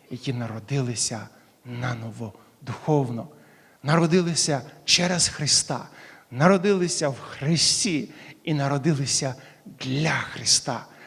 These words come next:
для того, щоб виконувати Його волю. І важливість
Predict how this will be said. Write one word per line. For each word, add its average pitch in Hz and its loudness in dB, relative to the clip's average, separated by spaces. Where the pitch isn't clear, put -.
для 131 0
того, 135 0
щоб 127 -4
виконувати 123 -6
Його 127 -2
волю. 131 -4
І 208 4
важливість 196 -2